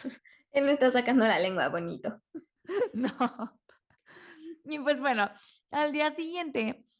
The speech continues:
Speaker 2: Feyre sale a cabalgar y se, y se asegura de que los dos centinelas favoritos de, de, de, de Tamlin, Hart y Brond, o algo así se llaman,
Speaker 1: Ujú.
Speaker 2: sean los que estén en guardia, que son los que vieron,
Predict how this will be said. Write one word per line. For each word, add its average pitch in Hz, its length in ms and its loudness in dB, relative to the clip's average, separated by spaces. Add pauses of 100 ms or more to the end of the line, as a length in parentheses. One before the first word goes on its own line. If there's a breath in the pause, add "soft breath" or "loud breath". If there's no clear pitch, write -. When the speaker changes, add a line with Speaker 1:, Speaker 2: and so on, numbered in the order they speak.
(240)
Speaker 2:
Feyre 262 360 4
sale 254 200 2
a 254 60 0
cabalgar 226 760 2
y 269 80 -6
se, 240 120 -4
y 233 220 -6
se 233 120 0
asegura 240 500 2
de 269 240 0
que 233 280 -2 (240 soft breath)
los 240 280 4
dos 247 220 4
centinelas 247 520 -2
favoritos 214 520 0
de, 202 180 2
de, 170 240 -6
de, 185 520 2 (300)
de 247 180 -2
Tamlin, 262 480 0
Hart 233 300 2
y 220 160 -4
Brond, 202 580 2
o 226 40 2
algo 214 180 2
así 226 160 -6
se 254 100 -6
llaman, 220 380 -2 (300)
Speaker 1:
Ujú. 220 360 4 (760 loud breath)
Speaker 2:
sean 254 200 4
los 262 140 -2
que 262 80 -6
estén 214 200 -2
en 220 160 0
guardia, 262 340 4
que 233 140 -4
son 208 140 -4
los 214 140 -2
que 214 120 -2
vieron, 208 520 -2